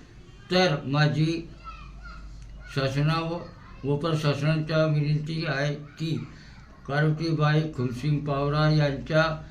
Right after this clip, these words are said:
सरपंचपद रद्द करून त्यांच्यावर गुन्हा दाखल करण्यात,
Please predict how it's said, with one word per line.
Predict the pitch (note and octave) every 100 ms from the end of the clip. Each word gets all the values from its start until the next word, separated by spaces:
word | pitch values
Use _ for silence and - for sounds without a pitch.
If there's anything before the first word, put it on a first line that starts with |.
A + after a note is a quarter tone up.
| - - - -
सरपंचपद | D3 - D3 D3 D3+ D3+ D3
रद्द | D3 D3 D3+ B2+
करून | C#3+ C#3 D#3+ D#3+
त्यांच्यावर | D#3 - - C#3+ C#3+ B2+ D#3 D#3 D#3 E3 - - - - - -
गुन्हा | C3+ D#3 D#3+ D#3
दाखल | D3 C#3 D3 D3
करण्यात, | D3 C3 C3+ C3+